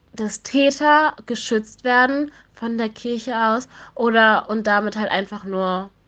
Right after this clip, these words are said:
und damit halt weiter, ähm, Taten bege-, beziehungsweise Straftaten be-, begehen können. Wenn die katholische Kirche halt nicht beziehungsweise sich nicht dazu in der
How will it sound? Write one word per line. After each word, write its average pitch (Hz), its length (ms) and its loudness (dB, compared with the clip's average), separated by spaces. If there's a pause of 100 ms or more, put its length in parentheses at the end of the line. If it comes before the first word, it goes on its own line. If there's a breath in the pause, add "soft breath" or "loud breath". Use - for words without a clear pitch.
(180)
und 214 180 -4
damit 214 300 2
halt 202 260 -6
weiter, 202 840 0 (920 soft breath)
ähm, 190 220 -2
Taten 202 480 -2
bege-, 180 280 -10
beziehungsweise 190 400 -6
Straftaten 190 760 -2
be-, 185 120 -8 (280)
begehen 175 420 -8
können. 175 380 -8 (640 soft breath)
Wenn 254 260 6
die 254 240 4
katholische 247 560 -2
Kirche 240 680 2 (340)
halt 214 360 4 (160)
nicht 226 440 0 (340)
beziehungsweise 202 540 0
sich 214 440 0 (120)
nicht 226 360 -2
dazu 214 440 0
in 196 240 2
der 190 340 4